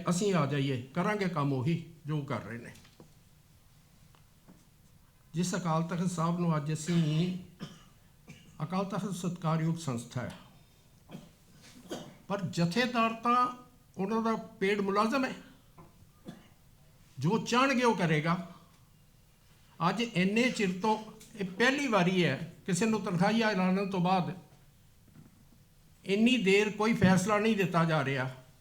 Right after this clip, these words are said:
ਕਿਉਂ ਨਹੀਂ ਦਿੱਤਾ ਜਾ ਰਿਹਾ? ਤੁਸੀਂ ਪਿਛਲੇ ਜਿੰਨੇ ਸਿਆਸੀ ਫੈਸਲੇ ਹੋਏ ਨੇ,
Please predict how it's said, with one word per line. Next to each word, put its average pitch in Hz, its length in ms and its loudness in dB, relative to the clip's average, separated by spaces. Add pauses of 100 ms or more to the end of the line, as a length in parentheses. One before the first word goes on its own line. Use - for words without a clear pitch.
(600)
ਕਿਉਂ 226 160 2
ਨਹੀਂ 254 120 0
ਦਿੱਤਾ 214 300 -2
ਜਾ 202 220 0
ਰਿਹਾ? 220 240 0 (480)
ਤੁਸੀਂ 208 260 -2
ਪਿਛਲੇ 226 440 -2
ਜਿੰਨੇ 202 440 4
ਸਿਆਸੀ 202 460 2
ਫੈਸਲੇ 190 440 0
ਹੋਏ 170 280 4
ਨੇ, 175 300 0